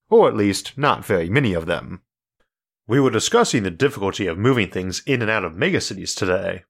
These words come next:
and I thought we'd close with a bit of a brain teaser on city transport from our friends at Brilliant,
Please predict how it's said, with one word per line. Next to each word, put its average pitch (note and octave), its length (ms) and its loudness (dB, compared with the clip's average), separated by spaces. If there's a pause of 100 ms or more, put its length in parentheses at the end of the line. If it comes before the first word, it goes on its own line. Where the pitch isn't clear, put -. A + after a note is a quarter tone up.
and B2 120 0
I A#2+ 80 0
thought G#3 180 0
we'd A#2+ 180 0
close G2+ 500 2
with F#2 100 -2
a F#2 40 -2
bit A#2 140 0
of F2 80 -2
a F2+ 80 -2
brain A#2+ 380 0
teaser G2+ 360 -2
on F#2 260 2
city C3+ 280 -2
transport G2+ 640 -2
from G2+ 180 -2
our F2+ 140 4
friends F#2+ 460 0
at F#2 200 -2
Brilliant, A2+ 580 0